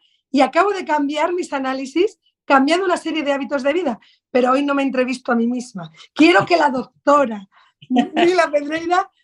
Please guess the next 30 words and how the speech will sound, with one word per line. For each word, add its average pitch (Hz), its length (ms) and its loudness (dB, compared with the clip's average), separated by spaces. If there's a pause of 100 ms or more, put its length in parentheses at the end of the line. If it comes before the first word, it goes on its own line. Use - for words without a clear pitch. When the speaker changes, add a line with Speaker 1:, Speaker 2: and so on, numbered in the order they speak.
(160)
Speaker 1:
nos 254 360 0
diga 311 480 -2 (480)
qué 381 200 0
es 339 80 -6
lo 302 140 0
que 330 100 -2
hay 320 80 -2
que 320 80 -6
hacer, 320 300 -2
porque 302 300 -4
es 339 120 -4
verdad 330 340 0
que 285 120 -8
cambiando 302 420 -4
determinados 285 600 -6
hábitos 277 420 -4 (380)
Speaker 2:
Ujú. 170 160 0
Speaker 1:
cambia. 311 360 4
Y 254 60 -2
yo 302 120 -4
he 349 40 -2
mejorado 311 520 -2
los 294 180 -6
análisis 262 560 -6 (420)
teniendo 349 340 4
más 349 140 0
estrógenos 277 500 0
hace 311 180 -2
un 277 80 0
año 339 300 -2